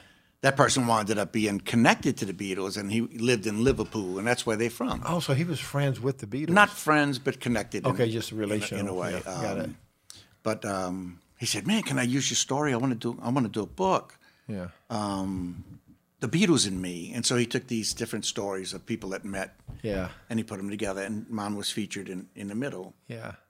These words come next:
Speaker 1: And then he said, "I wanna do another book when this is done, and I wanna feature, it's just, I wanna do the whole story of you."
Speaker 2: Oh, wow.
Speaker 1: Because I had so many stories about
Speaker 2: Yeah,
Speaker 1: it.
Speaker 2: because you were there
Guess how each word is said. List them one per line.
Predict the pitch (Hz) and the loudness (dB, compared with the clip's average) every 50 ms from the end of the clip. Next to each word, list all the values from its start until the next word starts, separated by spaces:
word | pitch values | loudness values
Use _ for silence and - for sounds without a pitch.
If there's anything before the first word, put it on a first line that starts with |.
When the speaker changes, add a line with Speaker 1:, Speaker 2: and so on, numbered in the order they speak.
| - - | -8 -4
Speaker 1:
And | 127 117 | -2 0
then | 120 117 | 0 2
he | 117 | 2
said, | - - 110 113 | 2 2 2 2
"I | |
wanna | 117 120 117 107 | 2 2 2 2
do | 113 117 | 2 2
another | 110 113 131 139 123 | 2 4 2 2 2
book | 92 117 113 - 101 | 2 0 -2 -2 -2
when | 101 107 | -2 0
this | 135 131 - | 0 2 0
is | 131 - | 0 -2
done, | - 101 95 92 98 101 110 110 - - - - _ _ _ _ _ _ - | -2 -4 -4 -4 -4 -6 -6 -8 -12 -18 -20 -20 _ _ _ _ _ _ -4
and | 120 117 | -2 0
I | |
wanna | 117 113 110 | 0 0 -2
feature, | - - 120 104 - - 101 92 - - _ _ _ _ - | 0 -2 -2 -2 -2 -4 -6 -8 -10 -14 _ _ _ _ -8
it's | 113 - - | -6 -4 -4
just, | - - - | -4 -4 -2
I | - | 0
wanna | 120 117 110 | 0 0 2
do | 104 113 107 - - _ - | 0 -2 -2 -2 -6 _ -6
the | 113 | -2
whole | 104 123 117 - | 0 0 0 0
story | - 117 98 104 98 90 | 0 -2 -2 -4 -4 -2
of | 85 - | -2 -2
you." | 98 104 110 90 156 | 0 0 0 0 0
Speaker 2:
Oh, | 160 180 160 117 92 - - | 0 0 0 -2 -4 -6 -4
wow. | - 117 131 135 135 95 78 - - | 0 2 2 4 2 2 -2 -4 -6
Speaker 1:
Because | - - 120 98 | -6 -4 -2 -2
I | 101 104 | 0 0
had | 110 110 - | 0 0 0
so | - 113 | 0 -2
many | 107 104 95 | -2 -2 -4
stories | 92 - - 98 90 92 90 - | -4 -6 -6 -6 -6 -6 -6 -6
about | - - - - | -8 -8 -2 0
Speaker 2:
Yeah, | 151 | 0
Speaker 1:
it. | 151 131 | 2 4
Speaker 2:
because | 156 131 127 135 | 4 4 4 4
you | 185 202 | 4 6
were | 185 147 | 6 6
there | 127 139 160 160 131 120 120 117 | 8 8 8 8 8 6 4 2